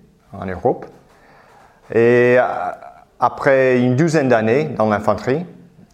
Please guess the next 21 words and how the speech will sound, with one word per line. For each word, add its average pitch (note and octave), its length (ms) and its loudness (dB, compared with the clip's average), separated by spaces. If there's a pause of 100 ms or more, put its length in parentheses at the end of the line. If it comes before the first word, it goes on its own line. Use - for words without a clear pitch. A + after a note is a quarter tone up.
j'avais G#2 320 0
déjà G#2 280 0
un G#2 140 2
master B2 540 0 (120)
et G2+ 160 2
j'ai F#2 140 -6
parlé G#2 400 0
quelques G2+ 240 -6
langues, A2 460 0 (640)
euh, F#2+ 240 -2
étrangères. G#2+ 720 -2
Donc, G#2+ 460 -2
euh, G2+ 320 2 (300)
j'avais G#2+ 320 2
l'opportunité A#2+ 840 0 (220)
de - 80 -6
faire A2+ 260 0
une G#2+ 140 -2
transition A2+ 680 -2 (800)
dans G#2+ 260 0
l'ar-, G2+ 200 -4